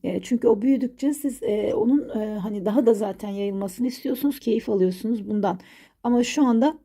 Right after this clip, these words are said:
belki yeni başladığınız bir şey. E, bir müddet sonra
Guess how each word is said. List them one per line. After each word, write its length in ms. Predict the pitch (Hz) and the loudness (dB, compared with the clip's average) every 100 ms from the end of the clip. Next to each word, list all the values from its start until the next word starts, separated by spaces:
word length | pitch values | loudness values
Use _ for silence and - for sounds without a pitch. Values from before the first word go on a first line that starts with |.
| _ _ _ _ _ _ - | _ _ _ _ _ _ 0
belki 320 | 277 233 277 | 2 2 2
yeni 220 | 269 247 | 2 4
başladığınız 640 | 233 190 - 180 185 170 | 4 2 -2 -4 -2 -4
bir 60 | 185 | -8
şey. 240 | - 285 - _ _ - | -4 -4 -6 _ _ -10
E, 460 | - 185 202 220 208 | -6 -4 -2 -2 4
bir 100 | 285 | 6
müddet 340 | 262 - 208 | 6 2 -4
sonra 420 | - 233 208 269 | -2 -2 0 -2